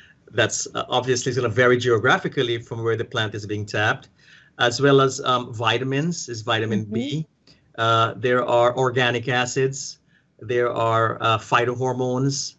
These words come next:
Speaker 1: abscisic acid, interestingly enough, as well as polyphenols, which, as maybe you're informed,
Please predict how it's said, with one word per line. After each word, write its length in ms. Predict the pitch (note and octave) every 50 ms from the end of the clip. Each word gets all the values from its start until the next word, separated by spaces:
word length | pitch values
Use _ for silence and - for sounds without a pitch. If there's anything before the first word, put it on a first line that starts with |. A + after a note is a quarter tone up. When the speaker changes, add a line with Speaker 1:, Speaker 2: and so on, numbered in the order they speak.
| _ _ _ _ _ _ _ -
Speaker 1:
abscisic 500 | A#2 A#2 - - - A#2+ - C3+ - C3
acid, 440 | B2 B2 B2+ B2 - C#3 C3+ C3+ C#3 - -
interestingly 560 | - C3 C3 C3 C#3 A#2+ - C3+ B2 B2 B2 B2
enough, 380 | A#2+ A#2 A#2+ C3+ C3+ - - _ _ - - - _ _
as 240 | - B2+ A#2+ - -
well 220 | C3 D3 D3+ D3 D3
as 440 | C#3+ C#3+ C3+ C3+ - - - - - _ - _ _ _ _ _ _ _
polyphenols, 1000 | - D3+ C#3+ C#3 C#3+ C#3+ C#3+ - G3+ A#3 A#3+ G3+ D#3 B2+ A#2 A#2 A#2+ A#2 - C3+
which, 440 | C#3 C3 B2+ - - - - - _ _ _ _ _ _ _ _ _ _ _ _
as 640 | - A#2+ B2 B2 B2 B2 A#2+ B2 A#2+ - - - - -
maybe 280 | B2 B2 A#2+ A#2 A#2 B2
you're 140 | A#2+ A#2 A#2+
informed, 680 | A#2 A2+ A2+ - - C#3 C3 C3 C3 C3 C3 C3 -